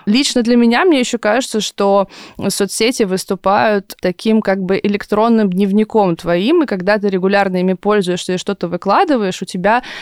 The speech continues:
спустя время есть возможность отслеживать свой прогресс. И, на мой взгляд, вот у меня именно так происходит, что меня ничто не мотивирует так сильно, как, например, найти видео годичной давности,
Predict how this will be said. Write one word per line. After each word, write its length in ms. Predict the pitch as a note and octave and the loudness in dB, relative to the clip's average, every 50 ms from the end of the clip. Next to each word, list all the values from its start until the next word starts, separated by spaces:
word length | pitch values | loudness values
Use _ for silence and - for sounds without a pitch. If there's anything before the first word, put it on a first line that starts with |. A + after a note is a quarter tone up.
| - | -14
спустя 460 | - - - G3 G3+ - - A3 G#3 G3+ | -14 -10 -4 -4 -4 -2 0 0 2 2
время 360 | F#3+ G3 A3 C#4 D#4+ C#4+ A3 | 2 2 2 2 4 2 2
есть 260 | F#3+ G3 A3 - - | 2 2 0 -2 -2
возможность 580 | G3 F#3 F3+ F#3 F#3 G3+ A#3 A#3+ A#3 G#3+ - - | -2 0 0 2 2 2 2 2 2 0 0 -4
отслеживать 580 | F3 E3+ - F#3 F#3 A3+ G3+ G#3 G#3 G3 F#3 | -6 -6 -4 -2 -2 0 0 0 -2 -2 -4
свой 220 | - F#3+ G3+ G#3+ F#3+ | -4 -4 -2 -2 0
прогресс. 600 | - F#3+ F#3+ F3 F#3+ G#3 C4 F#4+ A4+ - - - _ _ _ | 0 -2 0 0 0 0 0 0 -2 -4 -10 -14 _ _ _
И, 120 | - A3 | 2 2
на 120 | A3 A3+ G#3+ | 4 4 4
мой 200 | A3 C4+ F4 G4 | 4 4 2 2
взгляд, 480 | E4 C4 B3 A#3 G#3 F3 E3+ - - | 0 0 0 2 2 2 0 -2 -2
вот 240 | F#3+ F#3+ F#3 G3 - | -2 -2 -2 -2 -4
у 80 | - G#3 | -2 0
меня 320 | G#3+ G#3 G#3 A3 B3+ D4+ | 2 2 2 2 0 0
именно 340 | D#4 C#4+ C4 B3 A#3+ A#3 A3 | 0 2 2 2 2 2 0
так 280 | - - F#3+ E3+ - _ | 0 0 0 0 -2 _
происходит, 640 | - E3+ E3+ E3+ - - - C4 E4 E4 D#4 A#3+ G#3+ | -4 -4 -2 -4 -4 -6 -2 -2 0 0 0 -2 -4
что 460 | - - - G#3+ G#3 G#3 G3+ G3 F#3+ - _ _ | -6 -6 -2 0 2 2 2 2 0 -4 _ _
меня 340 | - G#3 G#3+ G#3+ A3+ A#3+ C4 | 0 2 4 4 4 4 4
ничто 400 | B3 A#3+ A#3+ A#3 - - B3 A#3 | 4 4 4 2 0 0 0 2
не 120 | A3 G3+ F3+ | 2 2 0
мотивирует 580 | F3+ F3 - - F#3+ F#3 F#3+ F3 F3 E3+ F3 | 0 -2 -2 -4 -2 0 0 0 0 -2 0
так 160 | - F#3+ F#3 | -2 -4 -4
сильно, 480 | - - - C4+ F#4+ A#4 G#4 D4+ A3+ F#3+ | -4 -6 -2 0 0 2 2 2 2 0
как, 360 | - - G3 F#3+ F#3+ - - | 0 0 0 0 0 -2 -6
например, 540 | - - G#3 G3 F3+ F#3+ G3 G3+ G#3 G#3 G3 | -2 0 0 0 0 0 2 2 2 2 2
найти 380 | G3 G3+ G3+ F#3+ - - A3+ G#3+ | 2 0 0 -2 -2 -2 -2 -2
видео 360 | F#3+ A3 A3+ F#3 F#3 F#3+ F3+ | 0 0 0 2 2 0 2
годичной 520 | F3 F#3+ F#3+ F#3+ G#3+ G3+ - - G3+ G3 | 0 0 0 0 -2 -4 -2 -2 -2 0
давности, 720 | F#3 G#3+ C4 F#4+ A#4 F#4 D#4+ B3 - - - F#3 E3+ D#3+ | 0 2 2 2 4 2 2 2 0 -2 -2 -2 -2 -2